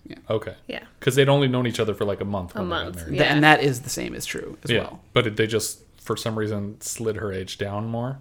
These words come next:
Speaker 2: I guess because fifteen to twenty-two wasn't enough for an audience to be like, "Oh, that is an age difference." <laughs> So they were like, "Let's make her even creepier younger." Um,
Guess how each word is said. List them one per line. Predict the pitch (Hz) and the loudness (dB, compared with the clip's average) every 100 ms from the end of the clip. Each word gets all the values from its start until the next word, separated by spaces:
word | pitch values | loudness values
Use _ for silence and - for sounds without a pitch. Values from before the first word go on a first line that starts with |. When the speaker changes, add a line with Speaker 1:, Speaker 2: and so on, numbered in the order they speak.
| - - - | -14 -20 -2
Speaker 2:
I | 117 | 4
guess | 127 123 - - - | 6 6 0 -12 -8
because | - 120 120 - | -2 2 0 -2
fifteen | - - 135 - 135 131 | -2 2 2 2 0 2
to | 127 | 0
twenty-two | 143 135 131 135 | 0 0 0 0
wasn't | 117 120 117 110 | 2 2 0 -2
enough | 104 104 - | -2 -2 -2
for | 107 | -2
an | 104 | -2
audience | 95 101 107 104 | -6 -6 -6 -6
to | 104 | -8
be | 98 | -8
like, | 92 92 - - - 139 | -8 -10 -16 -20 -2 4
"Oh, | 156 | 4
that | 123 127 | 6 4
is | 147 120 | 4 2
an | 110 | -2
age | 107 107 | -4 -4
difference." | 110 - 104 107 - | -8 -6 -8 -8 -6
<laughs> | - | -4
So | 113 | -2
they | 110 | 0
were | 110 104 | 0 0
like, | 110 101 - - - - | -4 -8 -16 -20 -20 -20
"Let's | - - | -8 -4
make | - | 0
her | 139 | 2
even | 123 107 | 2 0
creepier | - - 131 127 110 98 | -6 -4 -4 -2 -4 -4
younger." | 98 92 90 87 - - - - - - - | -4 -6 -10 -12 -18 -20 -20 -20 -20 -20 -10
Um, | 113 98 95 92 | -8 -8 -10 -12